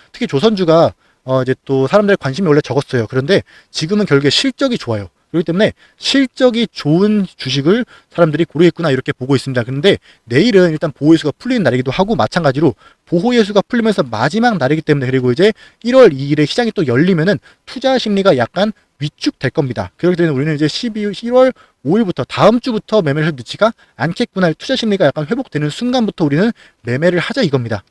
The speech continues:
그리고 이제 마찬가지로 십오 일 보유수가 다 풀렸을 때 그때부터 매매를 해도 늦지가 않겠구나, 그래도 저점을 잘 잡을 수 있구나라고 저는 보고 있습니다. 그렇기 때문에 저는 오늘 안 살 겁니다. 자, 저는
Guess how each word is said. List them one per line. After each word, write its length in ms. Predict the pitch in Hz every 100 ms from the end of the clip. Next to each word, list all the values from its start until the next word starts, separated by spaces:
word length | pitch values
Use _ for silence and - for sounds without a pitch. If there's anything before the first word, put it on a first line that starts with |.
| -
그리고 220 | 139 143
이제 100 | 135
마찬가지로 480 | 131 - 147 143 143
십오 260 | - 220
일 80 | 226
보유수가 480 | 147 147 - 196 233 _ - -
다 160 | 135 -
풀렸을 360 | - 254 285 135
때 140 | - 117 _ _
그때부터 580 | - - 254 220 240 233
매매를 360 | 139 139 175 165
해도 140 | 156
늦지가 300 | 120 - 170
않겠구나, 400 | 123 _ 147 135
그래도 460 | - 165 175 226 233
저점을 500 | - 151 - 170 165
잘 120 | 160 151
잡을 220 | 139 143
수 80 | 139
있구나라고 440 | - 151 139 135
저는 200 | 139 151
보고 260 | - 139 131
있습니다. 400 | - 127 127 - _ _
그렇기 280 | 147 151 165
때문에 280 | 160 170 170
저는 280 | 151 208
오늘 340 | 165 127 143 165
안 180 | 101 101
살 120 | 151
겁니다. 360 | 143 127 123 -
자, 140 | 120
저는 380 | - 147 220 120